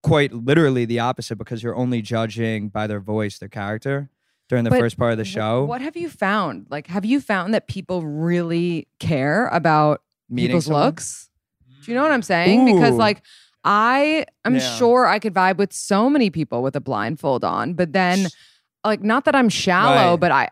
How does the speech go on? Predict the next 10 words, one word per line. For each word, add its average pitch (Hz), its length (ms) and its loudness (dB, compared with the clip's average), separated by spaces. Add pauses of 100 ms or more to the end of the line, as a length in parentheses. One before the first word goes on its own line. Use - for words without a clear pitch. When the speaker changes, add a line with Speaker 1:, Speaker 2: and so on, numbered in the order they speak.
Speaker 2:
there's 202 640 -2
certain 240 560 -2
things 214 340 0
that 196 180 0
I'm 180 300 2
not 170 260 2
attracted 185 480 -2
to 156 120 -2
point 170 360 -2
blank, - 440 -8